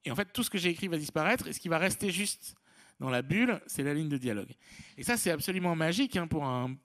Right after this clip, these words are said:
pour un auteur de, d'écrire pour le dessin. Et, et de voir ces mots, euh, se transformer, euh, en, en une autre matière.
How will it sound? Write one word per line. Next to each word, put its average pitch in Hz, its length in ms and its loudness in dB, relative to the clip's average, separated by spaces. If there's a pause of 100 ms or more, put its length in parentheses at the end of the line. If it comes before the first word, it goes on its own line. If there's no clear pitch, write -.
pour 127 120 0
un 135 120 0
auteur 202 320 0
de, 151 100 -2
d'écrire 143 500 -4
pour 202 300 -2
le 180 100 4
dessin. 151 320 -6 (720)
Et, 151 300 -4
et - 40 -2
de 139 80 0
voir 185 200 0
ces 170 180 2
mots, 214 420 0 (920)
euh, 151 160 -4
se 151 100 -8
transformer, 180 920 -2
euh, 147 200 -2
en, 135 720 -8
en 139 120 -8
une 151 160 -4
autre 233 220 0
matière. 160 600 0